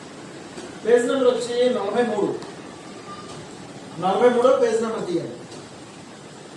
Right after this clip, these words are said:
రైట్. ఓపెన్ చేశారా పేజ్ అందరూ?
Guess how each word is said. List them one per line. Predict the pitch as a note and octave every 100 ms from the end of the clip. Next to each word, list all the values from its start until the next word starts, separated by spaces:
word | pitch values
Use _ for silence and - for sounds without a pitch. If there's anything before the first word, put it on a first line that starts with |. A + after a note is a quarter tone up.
| - - - -
రైట్. | C#4+ - - - - - -
ఓపెన్ | F3 G#3+
చేశారా | A3+ A3+ B3
పేజ్ | B3+ A3+ A3+
అందరూ? | A#3 B3+